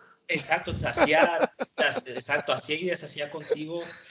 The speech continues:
Speaker 1: como, como tú no te lo esperabas y tú enseguida te quedabas como con que, "Uy, ya me di cuenta de que realmente yo no soy el jefe de esta,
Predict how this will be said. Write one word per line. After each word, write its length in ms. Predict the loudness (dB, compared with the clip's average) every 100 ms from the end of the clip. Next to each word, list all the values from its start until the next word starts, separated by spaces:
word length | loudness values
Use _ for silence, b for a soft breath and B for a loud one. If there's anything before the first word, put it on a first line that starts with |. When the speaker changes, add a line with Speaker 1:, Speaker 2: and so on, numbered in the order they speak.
| B B
Speaker 1:
como, 480 | -6 -2 0 0 -2
como 220 | -6 -6
tú 100 | -6
no 120 | -4 -2
te 80 |
lo 60 | -2
esperabas 500 | 0 4 6 4 2
y 60 | -4
tú 100 | -4
enseguida 260 | 0 -2
te 80 | 0
quedabas 400 | 0 2 0 -2
como 260 | -4 -4 -2
con 160 | -4
que, 200 | -4 -4
"Uy, 380 | 0 0 0 -8 -2
ya 180 | 2 4
me 100 | 4
di 100 | 4
cuenta 280 | 2 2 2
de 80 |
que 100 | 2
realmente 760 | 4 4 4 2 2 2 0 B B B B
yo 120 | 2
no 60 | 4
soy 200 | 8 8
el 100 | 8
jefe 340 | 4 4 4
de 80 | 4
esta, 640 | 4 6 6 4 0 -12